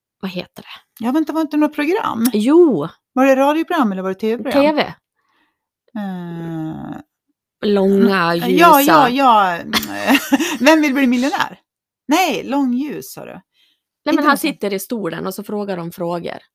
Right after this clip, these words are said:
Speaker 2: Ja, vem vill bli miljonär?
Speaker 1: Ja, det kanske den heter.
Speaker 2: Han, den där långa
Speaker 1: Ja,
Speaker 2: killen.
Speaker 1: roliga.
Speaker 2: <laughs> Ja. Ser bra ut.
Speaker 1: Ja, precis.
Speaker 2: Ja.
Speaker 1: Rickard Sjöberg.
Speaker 2: Rickard Sjöberg.
Speaker 1: Ja, nu kommer vi <laughs> Nej, men då ringde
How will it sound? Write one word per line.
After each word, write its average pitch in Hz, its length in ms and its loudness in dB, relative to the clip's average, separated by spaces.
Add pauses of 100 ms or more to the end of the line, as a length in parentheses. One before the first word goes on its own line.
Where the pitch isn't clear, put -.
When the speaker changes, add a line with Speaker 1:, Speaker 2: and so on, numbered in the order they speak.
Speaker 2:
Ja, 349 140 -6
vem 294 160 2
vill 226 120 -4
bli 202 120 -8
miljonär? 170 560 -10
Speaker 1:
Ja, 330 160 2
det 349 300 -2
kanske 302 240 -6
den 165 80 -12
heter. - 140 -12
Speaker 2:
Han, 370 80 -2
den 262 100 0
där 214 100 0
långa 185 300 -4
Speaker 1:
Ja, 277 340 2
Speaker 2:
killen. 202 140 -8
Speaker 1:
roliga. 220 380 0
Speaker 2:
<laughs> - 80 -8
Ja. 247 180 4 (1400)
Ser 320 140 0
bra 170 260 0
ut. 190 280 -10
Speaker 1:
Ja, 285 140 4 (280)
precis. 320 260 0
Speaker 2:
Ja. 277 60 -2
Speaker 1:
Rickard 196 420 -4
Sjöberg. 302 220 0
Speaker 2:
Rickard 392 300 -2
Sjöberg. 190 360 -2
Speaker 1:
Ja, 196 280 0
nu 302 180 -2
kommer 190 220 -8 (100)
vi 233 140 -6
<laughs> - 0 - (2000)
Nej, 330 100 -2
men 320 100 -2
då 370 100 0
ringde 359 320 -4